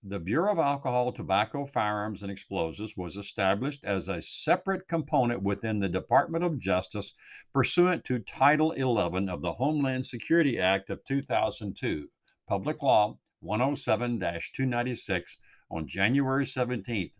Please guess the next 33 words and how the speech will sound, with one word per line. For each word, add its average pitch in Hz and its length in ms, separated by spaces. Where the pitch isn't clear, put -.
two 117 120
thousand 95 520
three. 90 340
Notice 110 380
this 117 220
is 113 100
not 117 260
from 107 160
the 98 80
foundation 101 640
of 82 80
the 90 80
country. 95 460
Conclusion, 120 640
only 180 480
the 180 180
states - 760
have 117 200
the 110 100
authority 123 560
to 104 180
regulate 123 640
the - 80
purchase, 127 480
possession, 104 560
and 90 160
types 107 380
of 175 100
firearms 98 560
in 175 220
the 202 80
respective 82 560
states. - 480